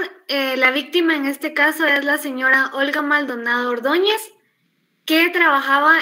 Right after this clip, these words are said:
en la Procuraduría de los Derechos Humanos. El primer hecho registrado es en mil novecientos noventa y dos, cuando Olga Maldonado empezó a laborar en la Procuraduría de los Derechos Humanos. Los siguientes hechos, todos ocurren en el año dos mil.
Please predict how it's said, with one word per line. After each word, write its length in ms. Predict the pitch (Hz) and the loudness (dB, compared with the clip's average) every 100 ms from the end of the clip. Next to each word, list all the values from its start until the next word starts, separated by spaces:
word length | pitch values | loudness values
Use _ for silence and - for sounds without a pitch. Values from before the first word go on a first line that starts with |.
| 294 | 0
en 240 | 285 294 | -6 -4
la 160 | 302 302 | -2 -2
Procuraduría 720 | 285 277 269 254 240 240 269 | -2 -2 -2 0 0 0 0
de 60 | 285 | 2
los 160 | 311 | 0
Derechos 420 | - 226 214 226 254 | 0 -2 -4 -10 -4
Humanos. 540 | 285 311 220 - _ _ _ _ _ _ _ _ _ _ _ _ _ - | 0 0 0 -14 _ _ _ _ _ _ _ _ _ _ _ _ _ -2
El 180 | 285 | -2
primer 320 | 294 285 294 349 | 0 0 2 2
hecho 220 | 370 403 | 0 -2
registrado 920 | 392 381 349 - 269 302 339 370 - | -2 0 -2 2 4 4 2 -4 -4
es 260 | 277 285 294 | -4 -4 -4
en 160 | 277 | -6
mil 180 | 277 277 | -4 -2
novecientos 540 | 302 294 277 269 277 285 | -2 -2 -4 -6 -4 -2
noventa 400 | 277 277 269 233 | -2 -2 -4 -4
y 80 | |
dos, 400 | 220 277 359 - - | 0 0 0 -4 -4
cuando 340 | 277 262 240 | -2 0 0
Olga 260 | 247 269 311 | -2 0 0
Maldonado 640 | 320 311 269 233 247 262 | 0 0 -2 -2 -2 0
empezó 420 | 285 285 302 - | -2 -2 -6 -4
a 60 | 247 | 0
laborar 340 | 269 269 240 | 2 2 0
en 140 | 254 262 | -2 -2
la 160 | 269 | -4
Procuraduría 680 | 277 269 262 233 220 226 240 | -4 -6 -4 -4 -4 -2 -2
de 100 | 262 | 0
los 100 | 262 | -2
Derechos 400 | 214 214 214 214 | -4 -6 -8 -12
Humanos. 520 | 226 277 302 214 - _ _ _ _ _ _ _ _ _ _ _ - _ - | -4 0 0 -2 -18 _ _ _ _ _ _ _ _ _ _ _ -20 _ -2
Los 180 | 277 | -2
siguientes 560 | 269 269 277 - 311 302 | 0 -2 -2 0 -2 0
hechos, 440 | 320 349 403 392 311 | -2 0 0 0 2
todos 280 | 285 320 | 2 2
ocurren 440 | 311 294 285 294 294 | -2 -2 0 0 0
en 160 | 285 | 0
el 160 | 269 240 | 0 0
año 260 | 240 254 254 | 0 0 -2
dos 220 | 208 247 | -4 -4
mil. 360 | 285 381 453 | 0 0 -2